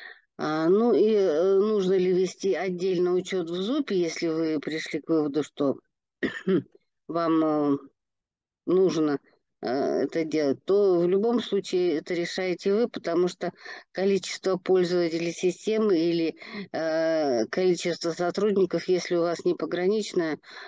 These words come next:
а н-, небольшое количество, то, естественно, на скорость работы это особо не повлияет, и, э, как бы преимуществом в этом случае не будет.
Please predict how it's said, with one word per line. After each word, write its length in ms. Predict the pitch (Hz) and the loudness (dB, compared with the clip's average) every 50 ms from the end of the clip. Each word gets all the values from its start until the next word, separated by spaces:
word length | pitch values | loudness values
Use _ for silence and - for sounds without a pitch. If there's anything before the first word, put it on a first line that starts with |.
| - _ - | -18 _ -6
а 260 | - 143 160 165 165 | -4 -4 -2 0 2
н-, 360 | 170 170 170 170 156 160 175 | 2 4 4 4 4 4 4
небольшое 540 | 180 175 165 156 175 175 180 - 247 233 220 | 4 4 2 2 -2 -2 -4 -2 -2 -2 -2
количество, 480 | - 185 175 165 151 - - - 160 147 | -2 -2 -2 -2 -2 -4 -4 -4 -4 -4
то, 140 | - 165 | -2 -4
естественно, 640 | 160 - - - 185 196 196 - - 175 175 160 143 - - - - _ _ | -4 -4 -2 -2 -2 -2 0 0 0 0 0 0 -2 -6 -14 -20 -20 _ _
на 160 | 165 175 185 | -2 -2 -2
скорость 480 | 185 - - - 190 175 165 151 - - | -2 -4 -2 0 0 2 0 0 -2 -2
работы 440 | 165 165 170 170 170 165 139 165 | 0 0 0 2 2 2 2 2
это 200 | 165 139 - 160 | 0 0 0 -2
особо 380 | 165 165 - - 170 156 156 156 | -2 -2 -2 -2 -2 0 0 2
не 120 | 156 156 | 2 0
повлияет, 800 | 135 - 160 156 160 170 165 170 185 214 220 220 190 165 - - - _ | 0 -2 -4 -6 -4 -2 -2 0 0 0 0 -2 -4 -4 -6 -10 -8 _
и, 300 | 170 175 170 160 165 - - - - - _ _ _ _ - | 0 2 2 2 0 -2 -8 -18 -20 -20 _ _ _ _ -6
э, 180 | - 131 147 156 | -4 -2 -2 -2
как 240 | - - 165 160 160 | -2 -2 -2 -2 0
бы 420 | 165 175 175 170 165 165 160 156 143 | 0 2 2 4 4 4 2 2 0
преимуществом 880 | - 185 180 190 185 185 190 202 208 - - 190 175 - 180 170 165 165 | 0 0 2 4 4 4 4 2 2 0 -2 -4 -4 -4 -2 -2 0 0
в 40 | 170 | -2
этом 280 | 180 175 - 170 165 | -2 -2 -2 -4 -4
случае 480 | - - 185 185 185 185 - - 175 170 | -2 0 0 0 0 0 -2 -2 0 2
не 220 | 170 175 175 175 | 2 2 2 2
будет. 580 | 175 165 165 175 175 175 151 131 131 127 - | 0 0 0 0 0 0 0 -2 -4 -6 -8